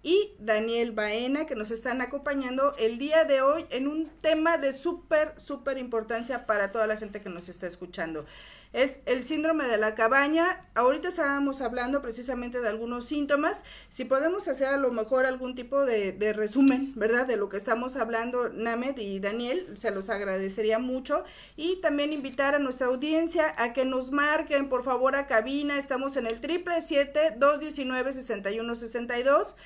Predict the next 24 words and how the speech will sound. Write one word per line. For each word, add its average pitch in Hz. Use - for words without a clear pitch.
Se 294
lo 339
repito, 339
para 240
los 240
que 247
quieran 269
hablar 247
aquí 269
en 254
vivo, 330
les 226
podemos 233
contestar 226
sus 277
dudas, 302
y 277
si 277
no, 339
también 381
en 392
el 285
Facebook, 330
¿eh? 370